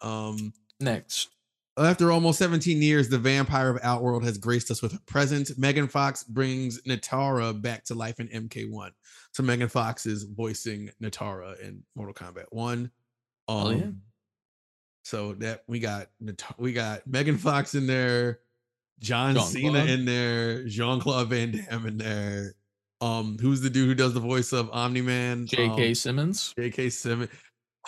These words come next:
Speaker 2: We don't have confirmation that Anthony Starr is doing Homelander.
Speaker 1: We, oh, he's not? Or we don't?
Speaker 2: There's no confirmation,
Speaker 1: Mm.
Speaker 2: which is the weird part.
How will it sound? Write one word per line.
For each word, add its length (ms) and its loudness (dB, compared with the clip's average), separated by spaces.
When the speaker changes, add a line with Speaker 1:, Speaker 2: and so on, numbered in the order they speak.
Speaker 2:
We 120 10
don't 260 8
have 260 6
confirmation 760 6
that 120 2
Anthony 480 2
Starr 400 4
is 180 0
doing 260 4
Homelander. 640 -2
Speaker 1:
We, 180 -6
oh, 100 -2
he's 180 -2
not? 280 -4
Or 80 2
we 120 8
don't? 100 6
Speaker 2:
There's 220 8
no 180 10
confirmation, 1000 4
Speaker 1:
Mm. 140 -10
Speaker 2:
which 180 8
is 120 8
the 100 6
weird 400 6
part. 180 -8